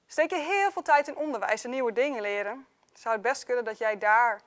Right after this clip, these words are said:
je hoop in hebt gesteld. Probeer zoveel mogelijk geld te verdienen, zou het kunnen dat jij daar je hoop op hebt gesteld. Ben je heel erg gefocust op likes? Of dat veel mensen jouw posts zien op social media?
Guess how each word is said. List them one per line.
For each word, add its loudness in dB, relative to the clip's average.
je -14
hoop -2
in -10
hebt -12
gesteld. -6
Probeer 0
zoveel -4
mogelijk -2
geld -4
te -14
verdienen, -12
zou -2
het -4
kunnen -8
dat -6
jij -6
daar 2
je -16
hoop -4
op -8
hebt -8
gesteld. -8
Ben 4
je 2
heel 2
erg 4
gefocust 0
op -12
likes? -2
Of -6
dat -4
veel 2
mensen -4
jouw 0
posts -2
zien -8
op -16
social -8
media? -6